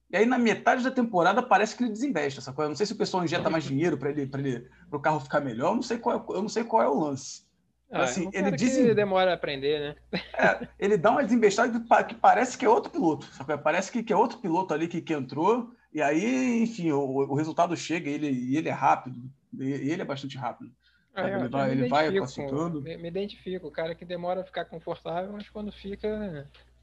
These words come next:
Speaker 1: Sim, o, quando fica ele é
Speaker 2: ele
Speaker 1: chato,
Speaker 2: se,
Speaker 1: é, é
Speaker 2: se joga.
Speaker 1: difícil.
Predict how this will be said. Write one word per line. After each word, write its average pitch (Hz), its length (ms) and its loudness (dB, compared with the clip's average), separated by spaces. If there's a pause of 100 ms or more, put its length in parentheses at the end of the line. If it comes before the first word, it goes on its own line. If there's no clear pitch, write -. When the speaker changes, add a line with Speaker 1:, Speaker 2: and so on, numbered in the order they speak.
(240)
Speaker 1:
Sim, 143 340 -6 (220)
o, 156 160 -2
quando 165 220 -4
fica 170 200 -4
ele 208 60 2
é - 20 0
Speaker 2:
ele 208 40 -2
Speaker 1:
chato, 165 300 0
Speaker 2:
se, - 20 -2
Speaker 1:
é, 139 80 2
é 131 160 -2
Speaker 2:
se 170 120 -4
joga. 147 200 -4
Speaker 1:
difícil. 143 220 -10